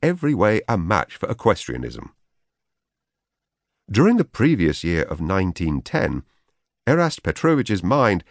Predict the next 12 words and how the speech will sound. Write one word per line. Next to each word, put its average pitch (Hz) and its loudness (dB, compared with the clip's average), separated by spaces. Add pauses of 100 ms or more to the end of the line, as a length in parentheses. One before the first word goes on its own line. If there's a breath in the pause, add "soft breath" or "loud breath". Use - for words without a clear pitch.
(180 soft breath)
had - -4
been 127 0
occupied 87 -2
with 73 -6
chemistry, 64 -4 (720)
the 87 0
most 101 2
rapidly 78 -2
developing 76 -2
of 71 -8
modern 69 -2
sciences, 64 -4